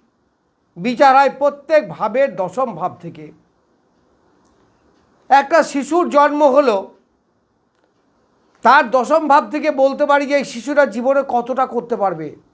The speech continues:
কত বড় চাকরি পাবে, কত বড় তার এডুকেশন হবে, জীবনে কত তার নাম সম্মান ছড়িয়ে পড়বে,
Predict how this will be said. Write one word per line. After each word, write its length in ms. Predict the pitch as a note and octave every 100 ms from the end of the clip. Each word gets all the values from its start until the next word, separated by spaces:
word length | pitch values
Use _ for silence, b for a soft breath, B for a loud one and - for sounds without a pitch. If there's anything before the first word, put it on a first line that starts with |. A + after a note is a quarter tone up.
| _ _ _ _ _ _
কত 200 | A3+ B3
বড় 340 | C4+ A#3 A#3+ B3+
চাকরি 340 | B3 B3 A#3+
পাবে, 280 | A#3 B3 B3 A#3+
কত 220 | A3+ B3+
বড় 300 | A3+ A#3+ B3
তার 160 | B3
এডুকেশন 500 | A#3 A#3 A#3+ B3 B3
হবে, 260 | G#3 A#3 B3+ B3 - _ _ _ _ _ _
জীবনে 400 | F3+ B3+ C#4 C#4+ A3+
কত 220 | A#3+ B3
তার 260 | C4 C4
নাম 280 | A#3 A#3+ B3+
সম্মান 440 | - B3 B3+ C4 A3+
ছড়িয়ে 320 | G#3 B3+ B3
পড়বে, 320 | B3+ C4+ C#4